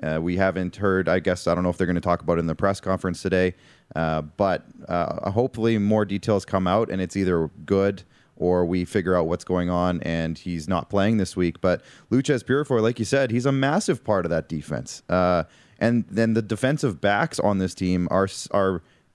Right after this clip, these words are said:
obviously a big part of what the Riders do on defense. They're very good at turnovers. Uh, they have been all year long. Uh, they were against Calgary. They were very good, uh, you know, defending the pass against Calgary for the most part. And, you know, they just need to, uh,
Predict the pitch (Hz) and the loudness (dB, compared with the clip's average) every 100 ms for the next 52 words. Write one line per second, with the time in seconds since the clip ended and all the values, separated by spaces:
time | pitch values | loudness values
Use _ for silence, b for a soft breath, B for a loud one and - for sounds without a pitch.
0 | - 113 139 120 107 95 85 82 131 156 | 0 0 0 -2 0 0 0 -2 0 2
1 | 127 - 98 90 - 90 101 95 95 92 | 0 -4 -2 -2 -2 0 0 0 2 2
2 | 90 80 95 120 117 107 107 104 107 101 | 2 -2 0 2 2 2 0 0 0 -2
3 | - b b b 90 85 101 90 98 90 | -8 b b b -2 2 2 4 2 2
4 | 120 123 120 110 113 101 - 92 87 92 | 2 2 2 2 0 0 0 2 2 2
5 | 98 92 90 92 87 87 120 120 113 b | 0 2 2 2 2 2 2 0 -4 b
6 | b b - 92 90 78 101 92 110 120 | b b 0 2 2 2 2 2 2 0
7 | 101 95 80 117 127 123 123 107 95 90 | 0 -4 0 0 2 2 2 4 2 2
8 | 76 117 135 127 104 95 80 80 92 92 | 0 0 2 0 0 0 -2 0 0 2
9 | 92 85 98 101 104 95 82 98 95 95 | 0 -2 -2 0 0 0 -4 0 0 0
10 | 95 87 - 95 92 92 92 82 82 120 | -4 -6 -2 0 2 0 -2 -2 0 0
11 | - 85 80 - B B B B 101 101 | 0 -2 -2 -4 B B B B 0 2
12 | 101 101 107 104 117 127 - 127 117 - | 2 2 2 2 0 -2 0 0 0 0
13 | 127 127 127 123 120 117 | 2 4 4 4 4 2